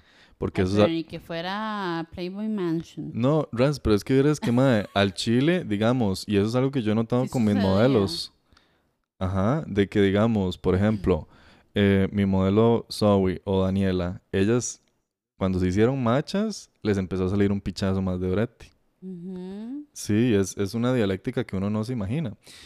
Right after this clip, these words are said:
Speaker 1: Y bueno, Gia Carangi es un caso súper trágico. Ella termina en las calles de Nueva York, viviendo en las calles de Nueva York, ¿verdad? Se hace adicta a la heroína, entonces
Speaker 2: Ay,
Speaker 1: ella
Speaker 2: mae, otra.
Speaker 1: Sí, otra.
Speaker 2: Pero ¿por qué estos maes se van por esa vara?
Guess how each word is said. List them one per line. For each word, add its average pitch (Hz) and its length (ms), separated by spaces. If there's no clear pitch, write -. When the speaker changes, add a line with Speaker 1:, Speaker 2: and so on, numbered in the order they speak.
Speaker 1:
Y - 60
bueno, 113 360
Gia 113 200
Carangi 156 360
es 151 80
un 151 120
caso 151 240
súper 139 340
trágico. 143 580
Ella 110 220
termina 113 680
en 101 220
las 87 160
calles 120 300
de 127 80
Nueva 117 200
York, 127 380
viviendo 98 340
en 120 60
las 107 100
calles 104 260
de 139 80
Nueva 139 200
York, 147 400
¿verdad? 98 360
Se 107 100
hace 92 160
adicta 120 360
a - 20
la 120 100
heroína, 101 400
entonces 92 440
Speaker 2:
Ay, 104 80
Speaker 1:
ella 113 140
Speaker 2:
mae, 214 340
otra. 240 600
Speaker 1:
Sí, 196 420
otra. - 420
Speaker 2:
Pero 214 200
¿por 214 180
qué 226 100
estos 269 280
maes 294 380
se - 100
van 220 220
por 277 180
esa 302 260
vara? 330 800